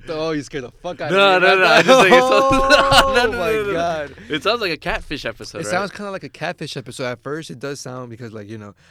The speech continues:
Speaker 1: I'm like, "Hey, we've been talking this couple, like, uh, two months in that we're talking, we haven't hung out."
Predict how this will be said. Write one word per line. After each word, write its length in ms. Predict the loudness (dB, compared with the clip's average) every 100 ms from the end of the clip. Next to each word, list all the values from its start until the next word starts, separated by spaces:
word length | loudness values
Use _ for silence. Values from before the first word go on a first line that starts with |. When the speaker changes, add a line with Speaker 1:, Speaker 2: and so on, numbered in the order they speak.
| _
Speaker 1:
I'm 60 |
like, 140 | -20 -18
"Hey, 500 | -10 -6 -6 -6 -10 _ -16
we've 160 | -16
been 140 | -14 -14
talking 320 | -12 -12 -12
this 140 | -16
couple, 240 | -16 -14 -14
like, 140 | -14
uh, 80 | -18
two 220 | -16 -14 -12
months 240 | -14 -16
in 160 | -16 -12
that 80 |
we're 100 | -12
talking, 300 | -12 -14 -16
we 80 | -16
haven't 160 | -16 -18
hung 160 | -16
out." 220 | -14 -14